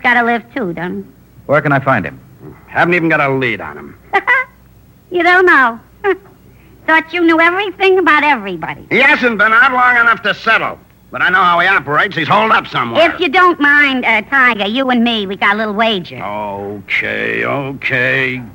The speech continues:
Speaker 3: Here.
Speaker 1: Uh, you never was a good loser, Tiger.
Speaker 3: That's forty bucks. Give me the change.
Speaker 1: Keep your shirt on.
Speaker 2: About McCoy.
Speaker 1: Yeah, it's, uh, gonna be pretty hard to run him down, huh, Tiger?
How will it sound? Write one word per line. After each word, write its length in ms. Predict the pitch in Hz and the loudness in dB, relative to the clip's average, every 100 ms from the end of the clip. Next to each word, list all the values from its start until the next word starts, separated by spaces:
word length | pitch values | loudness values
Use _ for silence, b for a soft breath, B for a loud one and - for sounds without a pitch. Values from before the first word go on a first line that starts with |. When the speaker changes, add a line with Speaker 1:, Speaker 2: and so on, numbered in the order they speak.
| - - 107 | -20 -14 -4
Speaker 3:
Here. 480 | 151 131 104 92 - | 0 0 -2 -6 -4
Speaker 1:
Uh, 280 | 196 202 208 | -2 0 0
you 160 | 214 | 0
never 320 | 220 247 254 | 2 4 4
was 200 | 254 247 220 | 4 2 2
a 80 | 190 | -4
good 200 | 190 170 | -6 -4
loser, 400 | 190 185 135 143 | -4 -4 -6 -12
Tiger. 440 | - 139 135 143 - | -8 -8 -8 -12 -4
Speaker 3:
That's 280 | 131 143 - | -2 -2 -4
forty 440 | - 170 185 180 | -2 2 2 2
bucks. 400 | 151 175 165 - | 2 2 2 0
Give 100 | 156 | -4
me 60 | 170 | -2
the 100 | 165 | -2
change. 300 | 151 170 381 | -2 0 0
Speaker 1:
Keep 120 | 427 | 0
your 120 | 330 | -2
shirt 320 | - 330 294 | -2 0 2
on. 340 | 240 170 135 127 | 2 -2 -2 0
Speaker 2:
About 360 | 180 220 233 | 2 4 4
McCoy. 680 | 190 180 - 226 156 92 80 - | 2 0 2 4 4 2 -4 -4
Speaker 1:
Yeah, 460 | 220 254 220 180 | 0 2 4 2
it's, 160 | 185 214 - | -2 -6 -6
uh, 120 | 220 | -4
gonna 260 | 196 220 226 | 0 0 2
be 140 | 226 | -2
pretty 280 | - 277 262 | -2 -4 -4
hard 400 | 220 269 285 247 | 0 2 4 2
to 100 | 220 | -2
run 180 | 226 240 | 0 2
him 140 | 247 226 | 4 4
down, 500 | 233 233 233 202 190 | 4 4 2 2 0
huh, 220 | 226 220 - | 0 -2 -2
Tiger? 420 | 202 196 185 180 | -4 -4 -6 -12